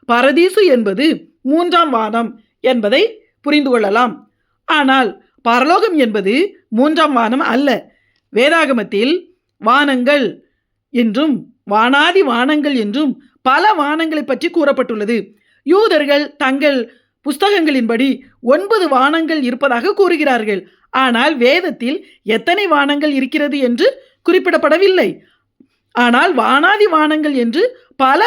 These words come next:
வானங்கள் இருப்பதை பைபிள் உறுதிப்படுத்துகிறது. எல்லா வானங்களுக்கும் மேலே மிக உன்னதத்தில்தான் தேவன் வாசம் பண்ணுகிற பரலோகம் இருக்கிறது. நான்காவதாக, பரதீசு என்ற உடனே அநேகருடைய நினைவுக்கு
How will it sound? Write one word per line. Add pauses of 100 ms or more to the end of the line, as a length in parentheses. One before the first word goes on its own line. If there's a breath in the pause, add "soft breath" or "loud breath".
வானங்கள்
இருப்பதை (320 loud breath)
பைபிள்
உறுதிப்படுத்துகிறது. (580)
எல்லா (120)
வானங்களுக்கும்
மேலே (380 soft breath)
மிக (140)
உன்னதத்தில்தான் (320 soft breath)
தேவன்
வாசம்
பண்ணுகிற
பரலோகம் (260 soft breath)
இருக்கிறது. (540 soft breath)
நான்காவதாக, (800)
பரதீசு
என்ற
உடனே (360 loud breath)
அநேகருடைய
நினைவுக்கு